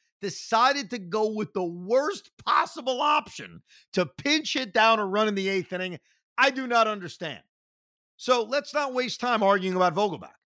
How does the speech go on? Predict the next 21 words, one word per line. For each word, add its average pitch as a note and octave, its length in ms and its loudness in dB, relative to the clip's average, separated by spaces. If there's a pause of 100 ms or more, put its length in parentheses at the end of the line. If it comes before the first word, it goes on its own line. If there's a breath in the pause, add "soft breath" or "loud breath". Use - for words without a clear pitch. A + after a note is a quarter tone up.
(200)
because A#3+ 540 2 (600)
he E4+ 140 -2
wasn't E4+ 240 0
even D#4+ 180 -4
used. F#4 600 0 (880)
Buck C#4+ 280 2
Showalter G#3 840 0 (200)
used A3 320 -4
the G3+ 100 4
worst A3 380 2
possible G#3+ 480 -2
option. G3 340 2
Now, F#3 140 -2
Pete, B3+ 360 -10 (540)
I F3+ 100 2
could E3 160 -8
see C4+ 260 -8
it C4+ 80 -14
in B3 60 -10
your A3+ 80 -2
head. D#3 320 0